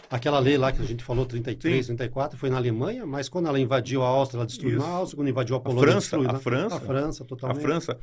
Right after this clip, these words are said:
Speaker 2: a França, quando ela invadiu, a maçonaria foi proibida em mil novecentos e quarenta e um, na França. E o que que acontece? Logo em seguida, em mil novecentos e quarenta e dois, eles foram, começaram a deportação dos maçons. Então, eles in-, invadiram,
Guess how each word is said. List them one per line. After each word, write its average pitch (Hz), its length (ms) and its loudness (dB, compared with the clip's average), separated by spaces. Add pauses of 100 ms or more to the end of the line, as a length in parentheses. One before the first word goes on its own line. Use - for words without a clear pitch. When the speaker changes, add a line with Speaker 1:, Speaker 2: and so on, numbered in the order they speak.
(260)
Speaker 2:
a 139 100 2
França, 202 380 0
quando 175 220 -4
ela 160 120 0
invadiu, 127 640 0 (460)
a - 120 -6
maçonaria 131 580 -2
foi 156 180 -2
proibida 151 480 -4
em 151 60 -6
mil 151 80 -4
novecentos 151 300 -4
e - 20 -20
quarenta 151 340 0
e 147 120 0
um, 120 140 -2 (400)
na 107 120 -8
França. - 420 -4 (640)
E 120 800 -2
o - 60 -6
que - 120 -8
que 180 100 0
acontece? 165 520 -2
Logo 156 220 2
em 175 40 0
seguida, 151 340 -4
em - 20 -2
mil 143 100 -2
novecentos 135 260 -6
e - 40 -18
quarenta 120 280 -4
e 113 40 0
dois, 131 420 -4 (260)
eles 120 280 -2
foram, 147 320 -2
começaram 139 420 -2
a - 20 -2
deportação 139 640 -4
dos 127 100 0
maçons. - 440 -10 (320)
Então, 139 460 -2
eles 123 400 -4
in-, 135 440 -4
invadiram, 123 640 -2